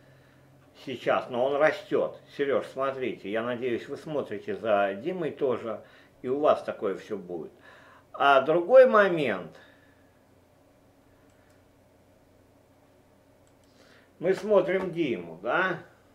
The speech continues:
Он тоже недавно начал писать. И когда мы, э, доходим, например, атрибут экземпляра класса равен значению параметра app.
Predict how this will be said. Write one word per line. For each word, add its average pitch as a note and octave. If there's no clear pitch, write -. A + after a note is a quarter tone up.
Он A#2+
тоже A2+
недавно G2+
начал G2
писать. -
И C#3
когда F3
мы, D#3
э, A#2
доходим, A#2
например, A2
атрибут D3+
экземпляра C3+
класса F3+
равен C#3+
значению B2
параметра A#2
app. E2+